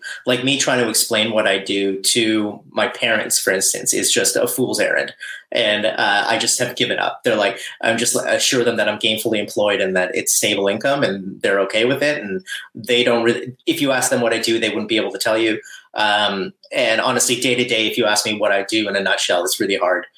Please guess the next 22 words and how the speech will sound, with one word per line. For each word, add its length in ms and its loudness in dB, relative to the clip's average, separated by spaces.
to 380 2
explain 460 0
it 140 2
as 160 -2
well. 320 0
But, 260 0
uh, 280 2
the 200 2
root 340 2
of 120 0
it, 160 2
or 120 2
the 100 -2
nuts 240 -2
and 80 -6
bolts, 220 0
is 100 -2
that 220 0
I 200 0
work 280 -2
in 180 0
advertising, 680 0